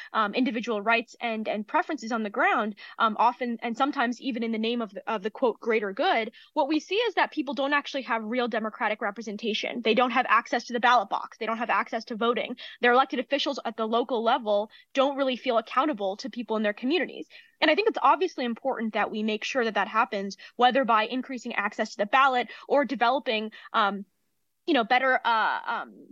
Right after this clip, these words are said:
political participation mechanisms, um, at the state level to ensure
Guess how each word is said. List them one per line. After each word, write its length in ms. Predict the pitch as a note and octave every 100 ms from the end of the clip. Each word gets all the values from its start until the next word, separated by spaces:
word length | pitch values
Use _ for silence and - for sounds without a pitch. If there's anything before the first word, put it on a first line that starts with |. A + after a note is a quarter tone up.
| _
political 480 | D4+ C#4 - A#3 G#3
participation 580 | - C4+ C#4 C#4+ B3+ A#3
mechanisms, 600 | A#3+ C#4+ A#3 A3 G#3+ A3 - - -
um, 180 | A3 -
at 120 | A3+
the 80 | A#3
state 280 | - D4
level 280 | A#3+ A3 G#3+
to 160 | - A#3
ensure 540 | A3 - F#4 D#4+ A3